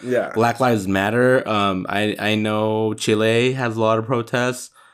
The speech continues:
Speaker 2: I think, uh, Mexico does, Bolivia. Um,
Speaker 1: Yeah.
Speaker 2: uh, I know, what are the European countries that, uh, I know France recently. Um,
Speaker 1: Mm-hmm.
Speaker 2: but there's much more case studies of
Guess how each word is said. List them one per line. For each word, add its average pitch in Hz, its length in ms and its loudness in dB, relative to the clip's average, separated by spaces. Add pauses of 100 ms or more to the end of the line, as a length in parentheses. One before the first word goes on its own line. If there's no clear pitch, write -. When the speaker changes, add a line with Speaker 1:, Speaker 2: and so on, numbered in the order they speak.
(320)
Speaker 2:
I - 80 -10
think, 123 460 -4
uh, 98 80 -12
Mexico 147 760 -2
does, 147 440 0
Bolivia. 143 960 2 (420)
Um, 87 560 -8 (100)
Speaker 1:
Yeah. 113 160 0 (120)
Speaker 2:
uh, 87 180 -6
I 104 80 -2
know, 113 720 0 (840)
what 143 400 -4
are 190 100 2
the 175 120 -4
European 170 400 2
countries 180 340 -4
that, 170 180 -4 (360)
uh, 139 240 -4 (160)
I 123 40 0
know 156 180 2
France 135 440 -2
recently. 107 600 -4 (500)
Um, 117 220 -8
Speaker 1:
Mm-hmm. 107 160 -6 (640)
Speaker 2:
but 123 420 -2 (960)
there's 135 240 2
much 156 340 0
more 139 300 2
case 131 320 -2
studies 98 460 -4
of 87 480 -8